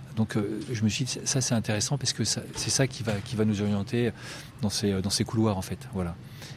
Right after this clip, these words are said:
Et, euh, et effectivement, l'exercice qu'on retrouve dans le film, A comme, euh, euh, administration, euh, R, et cetera. Je l'ai fait avec toutes les, toutes ces, toutes les personnes. Et, et c'est vrai que ça, ça disait des choses d'elle,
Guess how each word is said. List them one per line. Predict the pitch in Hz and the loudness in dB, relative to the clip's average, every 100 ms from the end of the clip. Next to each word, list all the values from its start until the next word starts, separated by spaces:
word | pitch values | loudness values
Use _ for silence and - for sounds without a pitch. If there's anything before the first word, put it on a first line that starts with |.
| - 92 | -10 -2
Et, | 92 | 0
euh, | 87 85 85 80 80 - 107 | 2 0 -2 -4 -6 -8 -8
et | 98 104 - - - - - - - - - | -8 -8 -10 -14 -14 -14 -14 -12 -12 -8 -4
effectivement, | 107 107 - 127 | -2 0 4 4
l'exercice | 143 104 101 - 123 - | 6 4 2 0 0 -2
qu'on | - 98 | -2 -6
retrouve | - - | -6 0
dans | 101 | 0
le | |
film, | 101 - 117 92 82 - - - - - - | 2 0 2 0 -2 -8 -12 -12 -12 -8 -4
A | 104 | -2
comme, | - 101 95 | 0 2 2
euh, | 92 87 85 85 85 82 85 80 85 - - - - - 92 | 2 2 0 -2 -4 -6 -6 -6 -8 -10 -12 -12 -12 -12 -10
euh, | 92 92 90 90 | -8 -8 -8 -6
administration, | 95 98 92 92 95 - 101 101 98 | -2 0 0 0 0 2 2 4 2
euh, | 87 85 90 | 2 0 -2
R, | 90 - | -4 -6
et | 95 | -6
cetera. | - 92 110 135 147 | -6 -4 0 2 0
Je | - | 0
l'ai | 104 | -2
fait | - | -2
avec | 101 90 | -2 -4
toutes | - - | -6 -4
les, | 90 92 | -2 -2
toutes | 87 - | -6 -10
ces, | - 95 92 | -2 -2 -2
toutes | - | -6
les | 98 | -6
personnes. | 104 - 156 143 - 110 | -4 0 2 0 0 -2
Et, | 104 - | -2 -2
et | 113 | 0
c'est | 104 | 4
vrai | 127 | 4
que | 147 | 4
ça, | 151 | 2
ça | - 120 | 2 0
disait | 107 110 127 | 0 4 4
des | 117 | 4
choses | - 117 101 | 2 2 2
d'elle, | 107 147 160 | 2 4 2